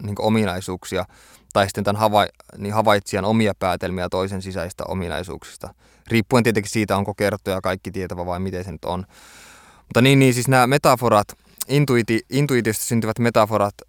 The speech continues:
niinku, syntyy monesti aivan itsestään, ja ja jollakin kummallisella tällaisella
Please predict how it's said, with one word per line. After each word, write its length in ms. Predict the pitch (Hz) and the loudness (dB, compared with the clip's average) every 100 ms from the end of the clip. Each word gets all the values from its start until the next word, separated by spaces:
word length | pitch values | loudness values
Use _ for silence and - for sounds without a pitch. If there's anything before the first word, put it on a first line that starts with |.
| _ - | _ -10
niinku, 240 | 110 107 110 | -6 -6 -4
syntyy 280 | 123 117 | -4 0
monesti 240 | 110 104 101 | -2 -2 -2
aivan 160 | 98 | 0
itsestään, 600 | 131 123 110 - 98 98 - _ - | -2 -2 -6 -2 -2 0 -4 _ -8
ja 200 | 98 95 - _ _ 113 | -2 -2 -4 _ _ -6
ja 80 | 104 | 0
jollakin 340 | 120 143 127 - | 2 2 0 -4
kummallisella 680 | 147 127 110 107 104 104 - _ _ - | 0 2 2 0 0 0 -2 _ _ -8
tällaisella 500 | 95 98 101 98 | -6 -4 -4 -4